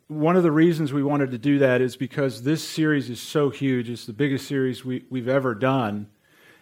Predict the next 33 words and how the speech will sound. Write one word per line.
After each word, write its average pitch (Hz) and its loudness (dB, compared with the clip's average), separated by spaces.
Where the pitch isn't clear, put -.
And 127 -4
I 131 2
knew 156 4
that 156 4
it 131 4
may 143 2
feel 165 4
overwhelming 151 2
at 135 -6
first 147 -2
to 127 -8
hear 135 -2
what 131 0
we're 131 -4
gonna 131 -4
do. 135 2
And 127 -8
so 131 -2
my 135 2
goal 135 2
was 120 -2
to 117 -8
boil 139 2
the 127 0
entire 143 -2
series 139 0
down 120 -2
to 117 -8
one 117 -4
word. 104 0
That 113 0
was 113 -8
my, 113 -2